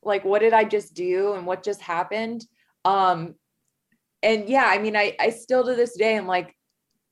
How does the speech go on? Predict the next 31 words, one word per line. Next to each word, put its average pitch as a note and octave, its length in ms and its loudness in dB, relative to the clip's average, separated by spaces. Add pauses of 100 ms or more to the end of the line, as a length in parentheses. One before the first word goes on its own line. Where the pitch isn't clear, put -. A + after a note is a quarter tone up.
(1400)
it G3+ 100 -6
hasn't G3+ 360 -2
hit, A3+ 280 2
I G#3 120 0
mean, G#3+ 140 -4
it - 80 -4
hit C4+ 280 -4
me, G#3+ 100 -6
but F#3 140 -2
it F3+ 100 -2
hasn't G3+ 480 -2
yet. G#2+ 300 -6
I F#3+ 80 2
don't G#3 160 -2
know. G3+ 160 -2
It's E3 140 -8
hard G3+ 200 -4
to G#3 60 2
explain F3+ 440 -6
because D#3 200 -8
I F3 60 -2
still A#3 300 -4
feel G3 380 -4
like F3+ 180 -2
the F#3 80 -8
same F3 360 -10
person. F#3 560 -8
And E3+ 100 -6
I E3+ 60 -6
think F#3 260 -12
maybe F#3 440 -8